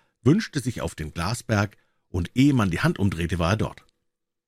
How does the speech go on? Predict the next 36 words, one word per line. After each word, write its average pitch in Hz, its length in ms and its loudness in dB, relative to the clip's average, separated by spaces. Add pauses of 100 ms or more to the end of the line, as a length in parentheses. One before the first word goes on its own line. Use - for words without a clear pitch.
(1040)
Auf 95 160 -4
dem 95 140 0
Berg 92 300 0
oben 98 400 -4
war - 80 -10
eine 76 220 -10
Ebene, 95 380 0 (260)
da - 80 -12
stand 104 260 -2
ein 92 180 -12
altes 120 400 -2
steinernes 98 720 -2
Haus, 73 320 -8 (280)
und 87 120 -10
vor 101 140 0
dem 87 180 0
Haus 82 320 -2
lag 90 140 -4
ein 80 100 -6
großer 80 300 -6
Fischteich, - 640 -4 (300)
dahinter 104 480 0
aber 151 240 0
ein 98 120 -2
finsterer 98 540 -2
Wald. - 280 -14 (720)
Menschen 117 680 0
und 76 300 -8
Tiere 110 420 2
sah 110 220 0
er 117 100 4
nicht, 120 320 2 (580)
es - 180 -8
war - 120 -6
alles 107 240 0
still, 87 400 -2